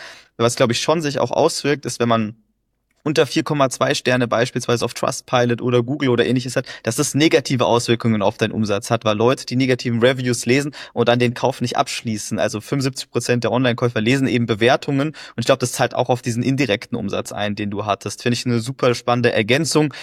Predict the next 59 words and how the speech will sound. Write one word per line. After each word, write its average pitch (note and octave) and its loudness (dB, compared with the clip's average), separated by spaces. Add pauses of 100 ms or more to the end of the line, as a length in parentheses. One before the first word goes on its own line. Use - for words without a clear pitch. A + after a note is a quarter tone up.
(140)
Klar, A#2 2
bei A2+ 0
direktem C3 2
Umsatz B2 2
können B2 2
wir A#2 2
auch - -4
hingehen, C3 2
den A#2 2
Umsatz A#2+ 2
pro - -4
Ticket D#3 0
gerade C3 0
messen. B2+ 0 (240)
Und A2+ -2
das - 2
Dritte, C3+ 0
da G#2+ 4
bin A#2 2
ich A2 -2
voll A#2 2
bei A2+ 4
dir, A2+ 2
ist G#2+ -4
auch - -4
die A2 -2
Analyse A2+ 0
zu A2+ -2
fahren, A#2 2
um A2+ -2
auch G#2+ 0
das - -12
Q-M-Team B2 0
oder A2 0
Ähnlichem A#2+ 0
zu A2+ -6
helfen, B2 0
um A2+ -2
zu - -6
sagen, A2+ 2 (220)
was A2 0
sind C#3+ -2
denn B2 2
eigentlich A#2 0
meine A2 2
Top-Kontaktgründe, B2+ 0
die A2+ -2
ich A2 -4
eigentlich A2+ -2
habe? B2 -2
Und A2 -2
da A2+ 4
ist - -4
der B2 0
C - -6
S C3 -4
meiner C3 2
Meinung B2+ 0
nach A#2 0